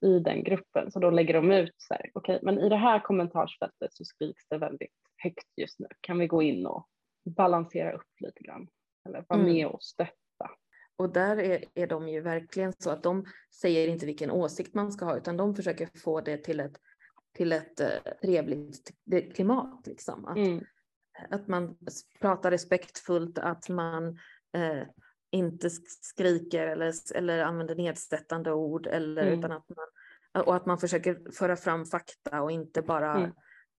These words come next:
Speaker 2: liksom dela sånt som inte, eh, inte är underbyggt och sådär.
Speaker 1: Mm.
Speaker 2: Ehm,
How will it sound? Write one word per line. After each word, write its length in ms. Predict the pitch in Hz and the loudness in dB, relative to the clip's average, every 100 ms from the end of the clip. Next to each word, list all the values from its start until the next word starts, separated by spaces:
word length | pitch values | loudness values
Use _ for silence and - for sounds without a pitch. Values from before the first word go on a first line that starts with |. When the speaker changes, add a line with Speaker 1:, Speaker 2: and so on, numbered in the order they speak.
| _ | _
Speaker 2:
liksom 240 | - 160 | -4 0
dela 280 | 170 160 151 | 0 0 -2
sånt 300 | 147 139 143 | -4 -6 -6
som 160 | - 165 | -6 -6
inte, 420 | 156 - 123 139 - _ _ _ _ - | -8 -4 -4 -4 -12 _ _ _ _ -8
eh, 220 | 151 107 - | -6 -6 -6
inte 400 | 165 151 - 135 | -8 -8 -2 2
är 80 | |
underbyggt 640 | 131 170 151 131 180 - - | 4 2 0 -2 -4 -8 -6
och 100 | - | -4
sådär. 420 | - - - - _ _ _ _ _ 175 | -4 -4 -4 -6 _ _ _ _ _ -8
Speaker 1:
Mm. 80 | 185 160 | -6 -6
Speaker 2:
Ehm, 280 | 151 151 147 | -8 -10 -12